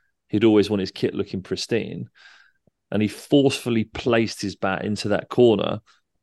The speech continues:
But as the bat, like, got placed into the corner, all the other bats that were lined up sort of jumbled about, and one of the bat handles went through the window.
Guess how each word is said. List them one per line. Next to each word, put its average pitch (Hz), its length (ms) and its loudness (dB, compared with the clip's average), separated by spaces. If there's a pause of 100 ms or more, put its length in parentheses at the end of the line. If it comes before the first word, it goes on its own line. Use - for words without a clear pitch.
(220)
But - 140 -2
as 117 160 0
the - 120 -6
bat, 120 380 0
like, 104 200 -2
got - 200 -4
placed 131 360 0
into 101 180 -6
the 95 100 -4
corner, 92 340 0
all 123 280 0
the 117 140 -2
other 113 180 -2
bats 92 320 -8
that - 140 -8
were 104 80 -4
lined 104 320 -2
up - 180 -2
sort 95 260 -2
of - 100 -16
jumbled 98 420 0
about, 95 540 -2
and 107 220 -8
one 117 220 0
of 95 100 -4
the - 100 -8
bat 107 240 -2
handles 98 520 -4
went 104 200 0
through 104 260 2
the 92 80 -2
window. 95 520 2